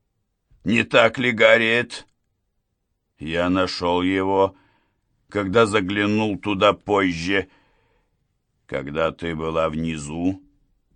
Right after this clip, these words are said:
я достал его и прочитал все, что ты когда-либо в него писала.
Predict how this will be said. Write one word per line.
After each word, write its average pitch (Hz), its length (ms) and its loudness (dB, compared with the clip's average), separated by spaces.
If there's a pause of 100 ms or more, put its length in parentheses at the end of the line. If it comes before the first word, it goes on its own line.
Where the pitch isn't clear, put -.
(120)
я 92 260 0
достал 85 600 0
его 87 560 -2 (720)
и 110 100 0
прочитал 110 680 2
все, 110 320 0
что 98 260 -4
ты 101 220 -4
когда-либо 92 880 0
в 90 80 -4
него 92 400 -2
писала. 76 800 -4